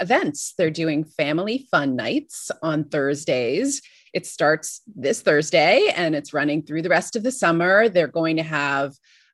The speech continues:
uh, live music. They're gonna have lawn games. They've got food trucks. Um, they're gonna have Pico oysters and some wine from Croteau and Rose Hill.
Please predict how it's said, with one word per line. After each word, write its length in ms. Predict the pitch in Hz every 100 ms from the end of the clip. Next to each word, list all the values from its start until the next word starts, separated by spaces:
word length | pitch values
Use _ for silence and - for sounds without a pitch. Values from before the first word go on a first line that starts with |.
| -
uh, 200 | 147 -
live 420 | 156 160 139 151
music. 920 | 180 214 262 269 262 240 233 226 220 -
They're 100 | 226
gonna 160 | 120
have 240 | - 120 131
lawn 460 | 160 226 240 240
games. 920 | 233 226 226 220 220 220 214 208 208 -
They've 200 | 127 -
got 260 | - 65 - _ -
food 360 | 285 269 226
trucks. 800 | - - 233 214 214 - - - - - _ _ -
Um, 280 | 156 143
they're 100 | 135
gonna 160 | 151 156
have 340 | 151 165 139
Pico 460 | - 190 165 135 117
oysters 840 | 143 185 208 - 208 196 190 185 175 - -
and 600 | 160 165 156 160 160 156
some 300 | 151 - 139
wine 480 | 160 220 220 220 208
from 200 | 139 127
Croteau 800 | - 113 - 262 247 233 208 139
and 160 | 113
Rose 380 | 120 131 127 131
Hill. 640 | 208 220 208 196 190 185